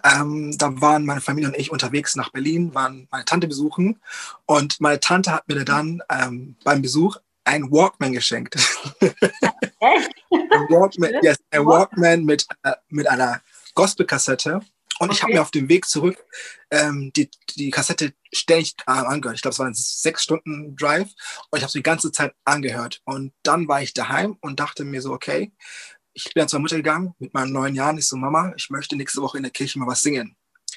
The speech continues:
Speaker 1: Und zu der Zeit wussten sie gar nicht mal, dass ich überhaupt singen kann.
Speaker 2: Mhm.
Speaker 1: Und, ähm, somit kam ich zum ersten Mal dann zum Singen sozusagen in der Kirche. Und, ähm, ab da ging es dann los. Dann habe ich dann mich immer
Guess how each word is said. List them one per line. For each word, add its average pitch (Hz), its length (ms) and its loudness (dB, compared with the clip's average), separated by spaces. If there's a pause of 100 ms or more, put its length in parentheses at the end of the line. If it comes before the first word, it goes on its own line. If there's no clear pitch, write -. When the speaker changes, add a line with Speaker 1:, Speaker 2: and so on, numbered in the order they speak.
(240)
Speaker 1:
Und 160 180 2
zu - 100 6
der 175 180 6
Zeit 143 180 2
wussten 160 240 2
sie 139 80 4
gar 147 80 6
nicht 135 80 0
mal, 131 60 0
dass 123 100 0
ich 120 140 -2
überhaupt 123 200 -2
singen 139 200 0
kann. - 280 2 (640)
Speaker 2:
Mhm. 214 140 0
Speaker 1:
Und, 135 320 0
ähm, 135 440 -2 (320)
somit 175 380 6
kam 151 240 2
ich 143 140 -4
zum - 160 -4
ersten 143 340 -2
Mal 135 180 0
dann 135 220 -8 (560)
zum 131 160 0
Singen 127 300 0
sozusagen - 400 -4
in 131 80 -10
der 113 80 -8
Kirche. 151 500 -4 (460)
Und, 131 340 -6
ähm, 123 320 -6
ab 147 260 -2
da 135 200 0
ging 135 180 -6
es 127 80 -6
dann 120 180 -6
los. 127 280 -6
Dann 120 360 -12
habe 127 120 -14
ich 117 100 -8
dann 123 160 -2
mich 127 180 -6
immer 120 280 -6